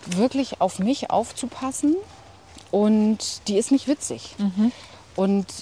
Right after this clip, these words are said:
Speaker 1: ich bin immer froh, dass mein Körper mir nur so eine Diagnose schickt. Zum Glück kein Krebs, habe ich auch immer gesagt.
Speaker 2: Ja.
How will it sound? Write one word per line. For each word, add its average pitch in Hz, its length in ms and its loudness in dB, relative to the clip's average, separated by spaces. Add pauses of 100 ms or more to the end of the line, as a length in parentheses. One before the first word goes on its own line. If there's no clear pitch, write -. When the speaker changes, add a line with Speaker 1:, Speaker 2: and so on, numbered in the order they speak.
(160)
Speaker 1:
ich - 160 -4
bin 262 160 4
immer 233 220 2
froh, 240 240 -2
dass 233 180 -4
mein 208 160 0
Körper 208 380 -2
mir 202 260 0
nur 202 560 2 (600)
so 180 280 0
eine 240 260 2
Diagnose 240 640 0
schickt. - 460 -10 (320)
Zum 226 260 4
Glück 214 200 2
kein 170 240 -2
Krebs, - 500 -4
habe 190 140 -4
ich - 180 -6
auch 220 260 4
immer 277 280 2
gesagt. 269 500 0
Speaker 2:
Ja. 190 380 2